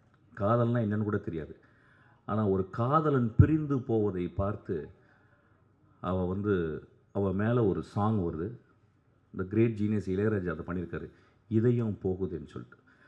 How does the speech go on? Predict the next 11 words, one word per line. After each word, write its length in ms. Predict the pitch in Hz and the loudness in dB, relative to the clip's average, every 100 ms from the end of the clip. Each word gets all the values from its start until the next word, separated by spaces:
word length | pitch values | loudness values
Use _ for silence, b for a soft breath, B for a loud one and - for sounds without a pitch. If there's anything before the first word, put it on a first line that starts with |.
| b b | b b
அந்த 220 | 107 110 | -4 -2
பாட்டை 400 | 110 120 143 143 | 2 2 4 4
கேட்கலன்னா 440 | - 117 123 113 120 | 4 4 4 2 2
நான் 180 | 113 82 | 2 0
வந்து 200 | 80 90 | -2 -2
இன்னைக்கு 280 | 82 76 | -2 -6
இந்த 100 | 73 | -8
மேடையில 420 | 73 82 92 98 78 | -6 -4 -2 -2 -4
இருந்திருக்க 300 | 76 - 67 | -6 -10 -12
மாட்டேன் 220 | 60 - | -16 -20
actually. 220 | - - | -20 -20